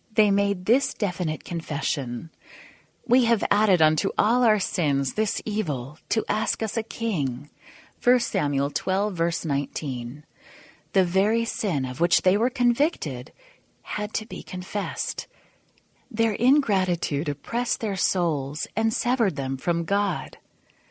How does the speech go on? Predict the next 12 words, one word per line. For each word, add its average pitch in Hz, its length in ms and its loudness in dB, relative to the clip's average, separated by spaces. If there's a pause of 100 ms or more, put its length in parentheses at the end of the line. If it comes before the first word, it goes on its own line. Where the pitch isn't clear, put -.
(360)
Confession 240 840 0 (100)
will 180 100 -2
not 214 360 0
be 226 120 -2
acceptable 175 760 -2
to 160 120 -2
God 131 300 -2
without 170 400 4
sincere 233 600 2
repentance 202 840 -2
and 170 180 -2
reformation. 170 960 -2